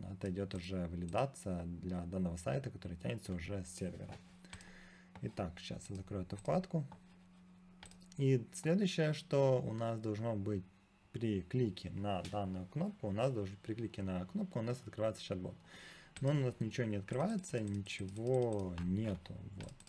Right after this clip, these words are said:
Как раз написали ожидаемый фактический результат, и в скриншоте можно добавить или видео, или скриншот. Ну, в данном случае будет более объективно то, что у нас должно быть видео.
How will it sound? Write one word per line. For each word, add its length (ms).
Как 100
раз 260
написали 640
ожидаемый 360
фактический 640
результат, 640
и 300
в 600
скриншоте 1040
можно 320
добавить 480
или 280
видео, 540
или 880
скриншот. 640
Ну, 380
в 60
данном 240
случае 360
будет 160
более 340
объективно 720
то, 160
что 180
у 40
нас 280
должно 280
быть 200
видео. 240